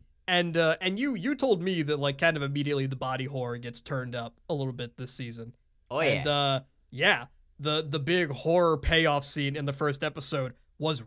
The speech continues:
Speaker 1: really fucking cool.
Speaker 2: Yeah, the, it's a lot. It's way darker. This is probably the darkest season we've gotten.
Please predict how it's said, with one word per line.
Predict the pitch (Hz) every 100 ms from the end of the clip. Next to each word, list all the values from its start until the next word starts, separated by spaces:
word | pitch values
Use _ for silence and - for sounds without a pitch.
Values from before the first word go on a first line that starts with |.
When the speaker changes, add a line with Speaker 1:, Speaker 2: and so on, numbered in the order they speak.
| _ -
Speaker 1:
really | 147 175 180 160
fucking | - 165 165 170 143
cool. | 147 151 123 123 _ _ _ _ _ _ _ _ _
Speaker 2:
Yeah, | 107 80 - -
the, | 120 131
it's | 156 165
a |
lot. | 151 139 175 -
It's | 143 117
way | 101 120 143 143
darker. | 135 110 - 78 78
This | 110 -
is | 131 107 107 -
probably | 131 131 143
the | 131
darkest | 120 117 120 -
season | 113 104
we've | 110 98
gotten. | 90 90 87 87